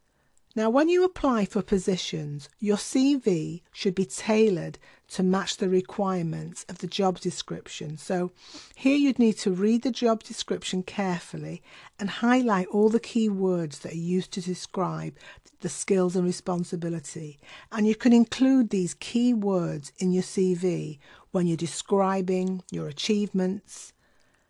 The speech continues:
Example keywords from a job description might be deadlines, plannings, organisation, empathy, financial.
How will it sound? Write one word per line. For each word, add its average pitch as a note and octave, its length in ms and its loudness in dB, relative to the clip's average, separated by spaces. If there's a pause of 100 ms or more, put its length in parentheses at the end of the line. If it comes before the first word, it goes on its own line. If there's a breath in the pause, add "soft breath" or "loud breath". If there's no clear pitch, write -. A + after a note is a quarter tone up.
(540)
Example D#4+ 520 2
keywords E3+ 640 -2
from F3 120 -2
a E3 60 -4
job E3 240 -6
description F3+ 640 -8
might E3+ 360 -6
be E3 360 -6 (540 soft breath)
deadlines, F#3 800 2
plannings, E3 880 -2
organisation, F#3+ 1080 0 (140)
empathy, F#3 760 -4
financial. F#3 920 -6